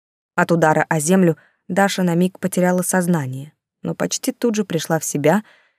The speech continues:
и вскрикнула от острой боли в пояснице. Страх прошил ледяной иглой с головы до пят.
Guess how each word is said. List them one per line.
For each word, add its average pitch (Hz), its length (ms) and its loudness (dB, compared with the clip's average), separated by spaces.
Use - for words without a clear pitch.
и 196 80 4
вскрикнула 220 680 0
от 185 180 -4
острой 180 280 -2
боли 151 300 0
в - 60 -12
пояснице. 156 680 -6
Страх 214 380 0
прошил 196 360 -4
ледяной 175 440 2
иглой 175 400 0
с 151 60 -2
головы 160 380 0
до 175 120 -2
пят. - 360 -4